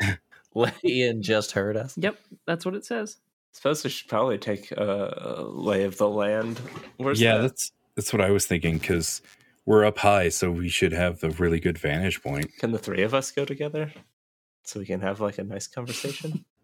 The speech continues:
Speaker 4: Yeah, I think that would be lovely.
Speaker 3: Is that allowed?
Speaker 1: You're asking me? Yeah, if you,
Speaker 3: <laughs> Yeah.
Speaker 1: yeah, if you, when you and a companion, if you're gonna get a lay of the land, when you and a companion take a quiet moment to get a good vantage point,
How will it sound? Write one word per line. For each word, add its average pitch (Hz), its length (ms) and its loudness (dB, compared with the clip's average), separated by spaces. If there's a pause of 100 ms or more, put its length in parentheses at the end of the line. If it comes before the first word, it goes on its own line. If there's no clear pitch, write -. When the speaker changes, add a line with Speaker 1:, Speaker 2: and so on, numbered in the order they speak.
(200)
Speaker 4:
Yeah, 147 460 0 (360)
I 101 60 -10
think 101 160 -4
that 95 80 2
would 95 100 0
be 82 120 -2
lovely. 82 420 -4 (580)
Speaker 3:
Is 110 80 -6
that 113 140 2
allowed? 117 380 -2 (260)
Speaker 1:
You're 107 140 4
asking 95 260 0
me? 135 220 2
Yeah, 160 240 4
if 104 120 -4
you, 107 140 -2
Speaker 3:
<laughs> 95 40 -6
Yeah. 98 180 2
Speaker 1:
yeah, 95 120 -2
if - 160 -10
you, 110 160 2
when 110 220 0
you 131 180 2
and 131 260 0
a 110 100 0
companion, 117 600 2
if - 140 -6
you're 117 80 -2
gonna 127 160 2
get 113 160 4
a 113 40 4
lay 107 200 4
of 101 60 0
the 101 100 2
land, 90 440 0 (340)
when 101 220 -2
you 107 160 2
and 104 140 2
a 95 60 0
companion 98 600 -2
take 95 220 -4
a 87 40 -10
quiet 95 420 0
moment 87 320 -6
to 92 80 -14
get 90 160 -2
a 82 40 -2
good 85 220 -4
vantage 87 400 -6
point, 67 300 -10